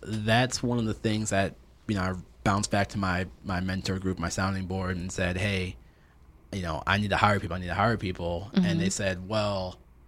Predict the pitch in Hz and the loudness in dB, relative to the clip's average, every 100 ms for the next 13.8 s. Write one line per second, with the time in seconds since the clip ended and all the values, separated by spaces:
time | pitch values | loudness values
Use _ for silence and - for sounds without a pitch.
0 | - - - - - - 120 127 139 127 | -20 -20 -20 -20 -12 4 6 6 2 2
1 | 139 135 123 98 101 98 - 95 - 110 | 0 2 2 4 4 2 0 -8 -4 -4
2 | - 135 143 139 - - - 104 - - | -4 -4 -4 -4 -10 -12 -8 -6 -6 -2
3 | 107 104 90 104 107 - 147 151 - - | 0 0 0 0 0 0 -2 -4 -6 -4
4 | 190 170 170 190 104 113 127 131 127 120 | 0 2 0 -2 -2 2 2 4 2 2
5 | 101 - 117 101 90 92 101 123 139 - | -2 -4 -4 -4 -4 0 2 4 2 0
6 | 123 107 107 107 95 - - - - - | 0 2 4 4 0 -6 -20 -20 -20 -12
7 | 101 101 107 104 101 95 - 110 - 101 | -4 2 2 4 2 2 2 0 0 2
8 | 98 80 107 98 98 101 98 92 95 90 | 2 2 2 2 2 4 2 0 -2 -2
9 | 92 98 104 110 120 127 - - 208 170 | 0 0 2 2 4 0 -2 -4 -2 2
10 | 123 98 - 110 110 98 98 95 104 101 | 2 0 0 0 0 0 -2 -2 -4 -6
11 | 90 - 98 90 90 73 - - - - | -6 -6 -6 -4 -4 -4 -10 -20 -20 -6
12 | 92 90 85 73 - - - 95 82 - | -2 -2 -2 -6 -14 -16 -10 -6 -8 -10
13 | - - - 101 98 113 107 104 | -20 -12 -6 -4 0 2 2 -2